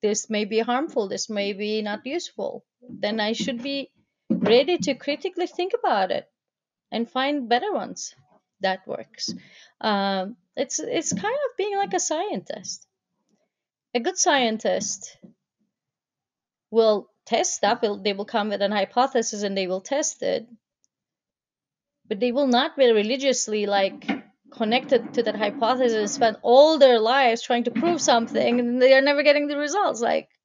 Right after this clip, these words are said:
what's the point of that? A scientist will look at it and then pay attention to those things, maybe that random stuff that comes up, right? Like, there's a lot of things, like, when they were experimenting with completely something else, like what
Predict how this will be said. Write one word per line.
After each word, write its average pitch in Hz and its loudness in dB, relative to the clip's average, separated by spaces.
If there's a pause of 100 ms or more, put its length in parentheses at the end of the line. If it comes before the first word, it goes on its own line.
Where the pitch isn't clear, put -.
(140)
what's - -6
the 262 -4
point 247 -6
of 247 -4 (100)
that? 370 -4
A - -6
scientist 247 -4
will 208 -4 (400)
look 330 -2
at 262 4
it 220 0
and 226 -2
then 214 -2 (640)
pay 226 4
attention 277 -2
to 226 -10
those 214 -2
things, 339 -6
maybe 240 -2
that 254 -2
random 339 -4
stuff - -2
that - -4
comes 190 -8
up, - -8 (1160)
right? 202 -2
Like, 208 0
there's 214 0
a 226 2
lot 214 0
of 240 0
things, 208 -2
like, 196 0 (160)
when 208 -4
they 202 -4
were 196 -6
experimenting 233 -2
with 190 -14
completely 214 -10
something 202 -6
else, 208 0
like 190 -4
what - -8